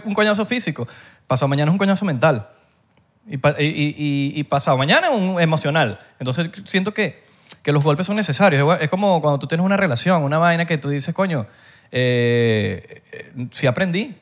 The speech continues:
aprendí a ser más fuerte". ¿Por qué? Porque, no sé, los daños que te hicieron de la, de la vaina o, o un pana que, que, que no te fue muy bien y aprendiste esas cosas, o queda en ti ap-, en aprender, pero siento que ese, el bullying, como dice Abelardo,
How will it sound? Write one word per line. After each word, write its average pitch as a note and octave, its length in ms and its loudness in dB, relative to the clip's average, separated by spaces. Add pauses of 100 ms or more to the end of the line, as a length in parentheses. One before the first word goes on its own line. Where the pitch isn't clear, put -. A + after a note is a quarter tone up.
(120)
aprendí A#2+ 320 -8
a - 20 -4
ser B2+ 100 -4
más D3+ 120 -4
fuerte". F3+ 320 -4 (400)
¿Por B2+ 120 -6
qué? G#3 100 -4
Porque, A#2+ 360 -6 (200)
no A2 120 -6
sé, D3+ 240 -4
los G#2+ 100 -4
daños A#2 240 -2
que E3 60 -6
te C3+ 80 -10
hicieron C3 340 -4
de A2 80 -4
la, G#2 240 -4
de G#2+ 100 -6
la G#2+ 100 -6
vaina B2+ 420 -4
o, G2+ 180 -8 (200)
o A2+ 200 0
un A#2 160 0
pana C#3 240 2
que, A2+ 640 -2
que, G#2+ 260 -8
que A2+ 160 -4
no A2 120 -2
te B2 100 -6
fue B2+ 140 -4
muy C3 120 -2
bien D3 220 0
y B2+ 40 0
aprendiste A#2 500 -2
esas D3+ 180 -4
cosas, D3+ 360 -4 (180)
o C3 100 -4
queda C#3+ 140 0
en E3 100 -2
ti G3+ 140 0
ap-, - 180 -2
en B2 60 -2
aprender, A#2 400 -2
pero A#2+ 160 -2
siento A#2 200 -4
que E3+ 80 -4
ese, D#3 180 -4
el C3 100 -2
bullying, D3 260 0
como D#3 180 -6
dice A#2 140 -4
Abelardo, E3+ 320 2